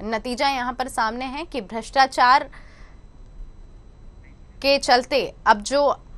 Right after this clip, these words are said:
सड़क है वो यहाँ पर बदहाल स्थिति में पहुँच गई है। महज चार दिन पहले ये सड़क बनी थी और अब यहाँ पर जो सड़क है वो उखड़ना शुरू हो गई है। ग्रामीणों ने कई आरोप यहाँ पर लगाए हैं कि किस तरीके से घटिया सामग्री का उपयोग यहाँ पर किया गया है। अब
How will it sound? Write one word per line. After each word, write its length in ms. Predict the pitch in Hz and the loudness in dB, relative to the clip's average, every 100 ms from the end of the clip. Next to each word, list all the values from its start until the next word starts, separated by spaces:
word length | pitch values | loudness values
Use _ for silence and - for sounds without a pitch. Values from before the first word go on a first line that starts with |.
| - - | -16 -16
सड़क 380 | - - 247 330 - | -8 4 8 8 6
है 200 | 320 330 | 0 2
वो 140 | 277 | 0
यहाँ 320 | 254 233 247 | 0 0 2
पर 160 | 285 294 | 2 2
बदहाल 460 | 214 214 226 247 247 | 2 0 4 4 2
स्थिति 320 | - 214 190 | -6 -10 -10
में 120 | 175 | -12
पहुँच 300 | 151 156 165 | -10 -12 -12
गई 160 | 156 156 | -12 -14
है। 340 | 165 - 180 | -14 -16 -6
महज 360 | 240 302 294 - - | -2 0 -2 -6 0
चार 300 | 262 240 285 | 6 8 8
दिन 180 | 240 285 | 4 -2
पहले 280 | 247 254 254 | -2 -2 -2
ये 120 | 262 | -4
सड़क 280 | 247 214 226 | -2 -2 -2
बनी 260 | 226 233 | -4 -6
थी 180 | - 311 | -10 -10
और 280 | - 208 202 | 0 2 2
अब 260 | 214 208 240 - - - - | 0 -2 -6 -10 -18 -18 -6
यहाँ 260 | 220 254 285 | 0 6 6
पर 260 | - 196 - - - | 6 4 2 -8 -6
जो 340 | 226 262 247 - - | 2 4 4 0 -14
सड़क 420 | - 269 302 330 | 4 8 8 6
है 220 | 311 339 | -2 -4
वो 160 | 240 262 | 0 2
उखड़ना 420 | 269 285 262 214 | 2 2 -2 -2
शुरू 260 | 208 - 180 | -4 -10 -10
हो 140 | 175 | -10
गई 200 | 160 160 | -10 -10
है। 160 | 170 - - - | -10 -14 -18 -14
ग्रामीणों 460 | 196 233 240 269 277 | 0 4 4 2 -2
ने 80 | 277 | -2
कई 240 | 262 240 | -2 0
आरोप 360 | 220 220 247 262 | 0 0 -2 -4
यहाँ 180 | 262 254 | -4 -2
पर 120 | 254 | -2
लगाए 320 | 247 233 240 | -4 -2 -2
हैं 160 | 254 359 | -4 -10
कि 100 | - | -8
किस 180 | 254 | -8
तरीके 260 | 240 233 247 | -6 -6 -8
से 100 | 233 | -10
घटिया 360 | 196 208 254 262 | -10 -2 0 2
सामग्री 380 | 240 226 220 | 0 -2 -6
का 120 | 185 - | -2 -2
उपयोग 340 | - 185 185 | -2 -6 -6
यहाँ 140 | 175 | -8
पर 140 | 165 170 | -8 -8
किया 240 | 160 143 | -10 -12
गया 120 | - | -10
है। 160 | - | -10
अब 60 | 113 | -10